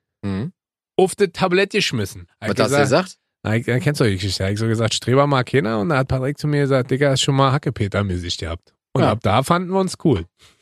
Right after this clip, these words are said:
Speaker 1: Ja.
Speaker 2: <laughs> So, insofern Grüße gehen raus, aber ich lenk schon wieder ab. Ähm, und was ich grad noch so mir merken kann, sind so Sachen wie, wann gehe ich zum Sport und wann gehen wir einkaufen?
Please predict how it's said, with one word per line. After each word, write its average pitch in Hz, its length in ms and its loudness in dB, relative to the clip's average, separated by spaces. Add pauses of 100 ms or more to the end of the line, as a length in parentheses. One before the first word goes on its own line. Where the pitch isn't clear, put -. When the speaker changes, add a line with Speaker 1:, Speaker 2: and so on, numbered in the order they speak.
Speaker 1:
Ja. 180 260 4
Speaker 2:
<laughs> 202 60 0 (640)
So, 123 120 4
insofern 180 340 2
Grüße 202 220 0
gehen 175 140 0
raus, 165 200 2
aber 151 140 0
ich 143 80 -2
lenk 175 160 -2
schon 170 100 0
wieder 147 140 0
ab. 175 180 -2 (380)
Ähm, 147 560 0 (200)
und 147 380 2 (240)
was 143 220 0
ich 175 120 -6
grad 180 200 0
noch 175 100 0
so 170 300 2
mir 156 120 2
merken 160 300 0
kann, 165 180 0
sind 151 160 -2
so 151 80 -2
Sachen 147 360 0
wie, 139 120 2
wann 135 180 2
gehe 143 120 2
ich 135 80 -2
zum 135 160 0
Sport 175 480 -2
und 156 160 -2
wann 147 160 0
gehen 147 160 0
wir 135 140 0
einkaufen? 208 580 -2